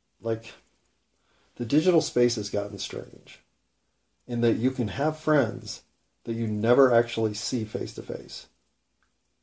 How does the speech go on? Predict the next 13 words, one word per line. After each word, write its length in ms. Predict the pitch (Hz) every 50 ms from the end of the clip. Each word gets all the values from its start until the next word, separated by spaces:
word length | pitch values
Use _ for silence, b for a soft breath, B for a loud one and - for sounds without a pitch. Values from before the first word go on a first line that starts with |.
| _ _ _
And 140 | - 104 101
I 300 | - 110 127 123 107 - - _ _ _ _ _ _ _ -
do 140 | - 131 117
not 260 | 107 104 - - -
like 180 | - - - -
that. 300 | - - - - - - _ _ _ _ _ _
In 60 | -
fact, 200 | 110 107 - -
I 100 | 107 110
hate 400 | 110 - - - - 123 117 107
it. 200 | - _ - - _ _ _ _ _ _ _ _ _ _ _ _ _ _ _ _ _ -
And 540 | 120 120 113 110 104 104 101 98 98 95 - - - _ _ _ _ _ _ _ _ _ _ _ _ _ _ _ _ _ _
so 540 | - - - - 131 127 123 123 113 90 -